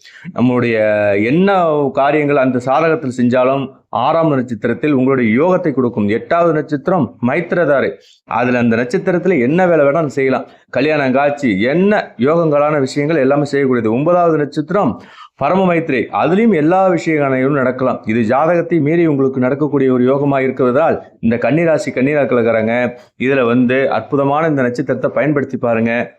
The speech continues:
உங்களுக்கு மிகப்பெரிய ஒரு யோகத்தை கொடுக்கும். சப்ஸ்கிரைப் பண்ணாத சப்ஸ்கிரைப் பண்ணுங்க. பெல் பட்டனை கிளிக் பண்ணுங்க.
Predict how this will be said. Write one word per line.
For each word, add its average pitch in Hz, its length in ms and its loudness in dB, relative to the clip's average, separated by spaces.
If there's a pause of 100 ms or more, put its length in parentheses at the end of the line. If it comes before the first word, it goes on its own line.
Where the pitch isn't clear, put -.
உங்களுக்கு 113 340 0
மிகப்பெரிய 143 480 0
ஒரு 120 220 2
யோகத்தை 135 260 0
கொடுக்கும். 113 520 -2 (1000)
சப்ஸ்கிரைப் 135 540 -2
பண்ணாத 127 360 0
சப்ஸ்கிரைப் 135 420 -2
பண்ணுங்க. 113 600 -2 (200)
பெல் 139 200 -2
பட்டனை 139 280 -2
கிளிக் 139 320 -4
பண்ணுங்க. 117 640 -2